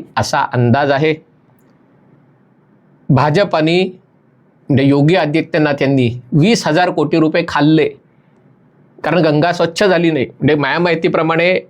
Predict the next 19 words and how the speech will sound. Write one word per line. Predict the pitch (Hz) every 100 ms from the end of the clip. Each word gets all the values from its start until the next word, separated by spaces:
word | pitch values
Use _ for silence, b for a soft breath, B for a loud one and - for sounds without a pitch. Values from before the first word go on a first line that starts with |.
| _ 135
हा | 139 147
जो | 147 165 170
कुंभमेळ्यासाठी | 165 160 170 185 175 170 175 180 180
केला | 175 147 156
गेलेला | 160 156 156 165 170
खर्च | 170 180 202
होता, | 170 - 131 - _ b b b b -
तो | 175 185 185 - _ - - - -
तिथल्या | - 147 170 160
सगळ्या | 156 156 160
घाटांची | 135 117 170 175 180
दुरुस्ती, | 165 165 156 160 151 160 156
पर्यट-, | 143 143 151 156 147 -
पर्यटनाची | 151 170 170 165 160 -
व्यवस्था, | 160 151 151 - 156 151
रस्त्यांची | 143 135 180 170 160 165
व्यवस्था, | 156 156 151 165
आखाडे, | 156 117 - 160 160 165 - b b b b b _ _ _ -
ड्रोन, | 131 185 202 190 185 185